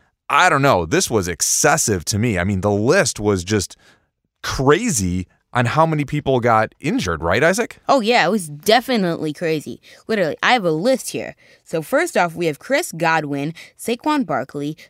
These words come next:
Speaker 2: Devontae Freeman, Sterling Shepard, Christian McCaffrey, Anthony Barr, Caleb McGraw, Courtland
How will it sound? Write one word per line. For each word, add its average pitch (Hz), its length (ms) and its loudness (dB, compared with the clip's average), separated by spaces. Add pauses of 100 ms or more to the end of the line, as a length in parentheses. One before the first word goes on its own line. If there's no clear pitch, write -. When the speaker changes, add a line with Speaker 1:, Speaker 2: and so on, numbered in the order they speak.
Speaker 2:
Devontae 214 560 -2
Freeman, 143 540 -4 (160)
Sterling 277 500 0
Shepard, 151 480 -6 (180)
Christian 285 400 -2
McCaffrey, 170 580 -2 (220)
Anthony 240 400 0
Barr, 147 340 0 (200)
Caleb 269 400 -2
McGraw, 160 580 0 (340)
Courtland 294 600 0